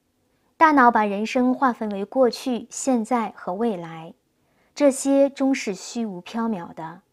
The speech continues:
过去和未来只是思维模式，是精神概念。过去只能在当下被记起，你所记起的事情也是在当下发生。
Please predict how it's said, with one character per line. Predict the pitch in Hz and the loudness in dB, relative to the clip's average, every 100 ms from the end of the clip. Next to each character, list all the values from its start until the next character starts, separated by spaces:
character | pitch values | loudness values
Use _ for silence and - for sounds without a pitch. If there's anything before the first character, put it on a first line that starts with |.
| _ _ _ _ _ _ _ _ _ _ - | _ _ _ _ _ _ _ _ _ _ 0
过 | 330 | 2
去 | 311 294 | 2 0
和 | 269 247 | 2 4
未 | 247 | 4
来 | 220 185 180 | 2 -2 -4
只 | 190 190 | -8 -12
是 | - 202 | -10 -10
思 | - 240 | -4 -2
维 | 220 | -2
模 | 208 170 | -4 -10
式， | 185 - 254 - - | -12 -8 -6 -6 -10
是 | - 202 185 | -16 -14 -10
精 | - 240 | -4 -4
神 | 208 202 | -4 -6
概 | 254 240 | -4 -4
念。 | 180 180 180 185 _ _ _ _ _ _ _ - | -6 -10 -12 -16 _ _ _ _ _ _ _ -2
过 | 302 285 | 2 2
去 | - 285 220 | 2 -2 -2
只 | - 214 | -6 -6
能 | 208 202 | -4 -4
在 | 226 | -2
当 | 220 269 277 | 0 2 0
下 | 277 214 | 0 -4
被 | 196 190 | -6 -8
记 | - 208 | -8 -8
起， | 185 - 160 233 _ _ _ _ _ _ | -8 -12 -12 -14 _ _ _ _ _ _
你 | 262 | -2
所 | 339 294 | 2 2
记 | 262 285 | 2 -2
起 | 226 | -4
的 | 214 | -6
事 | - 247 | -4 -6
情 | 214 196 185 185 | -6 -8 -8 -10
也 | 208 190 | -10 -10
是 | - | -10
在 | 208 185 | -8 -6
当 | 226 226 | -4 -6
下 | 208 160 | -6 -10
发 | - 202 | -8 -8
生。 | 208 220 214 214 | -8 -6 -6 -6